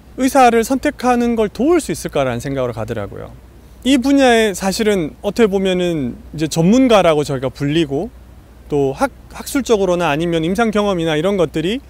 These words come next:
이제 제가 쌓이다 보니까, 십 년 정도 하다 보니까 '아, 어떤 의사가 괜찮은 의사구나'라는 거를 이제 조금은 알겠거든요. 그러면 이 사람들을 찾아다니면서 이 사람들을 인터뷰를 하면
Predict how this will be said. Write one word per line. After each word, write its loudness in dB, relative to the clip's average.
이제 -4
제가 -2
쌓이다 2
보니까, -4
십 -4
년 0
정도 -2
하다 0
보니까 -6
'아, 0
어떤 4
의사가 0
괜찮은 0
의사구나'라는 0
거를 -2
이제 -8
조금은 -4
알겠거든요. -4
그러면 4
이 -2
사람들을 4
찾아다니면서 0
이 -8
사람들을 0
인터뷰를 0
하면 -4